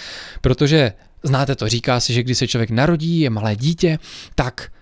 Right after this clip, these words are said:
je takový jako nepopsaný list a tak do všeho jde nadšeně a zkoumá a objevuje a nemá žádné limity, neví, že, mm,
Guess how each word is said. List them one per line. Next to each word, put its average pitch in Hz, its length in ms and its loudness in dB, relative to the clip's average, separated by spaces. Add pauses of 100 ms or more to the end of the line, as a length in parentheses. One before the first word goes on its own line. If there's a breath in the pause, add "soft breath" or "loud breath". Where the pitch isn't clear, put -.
je 120 80 0
takový 127 240 0
jako 117 200 0
nepopsaný 120 580 0
list 139 280 2
a 120 40 -2
tak 113 160 -6
do 127 120 -2
všeho 127 240 -2
jde 117 100 -2
nadšeně 143 540 -2
a 110 60 -4
zkoumá 175 520 2
a 117 140 -6
objevuje 165 560 4
a 139 80 0
nemá 147 240 0
žádné 139 280 2
limity, 147 540 2 (360 loud breath)
neví, 151 320 4
že, 131 420 2
mm, 120 280 -10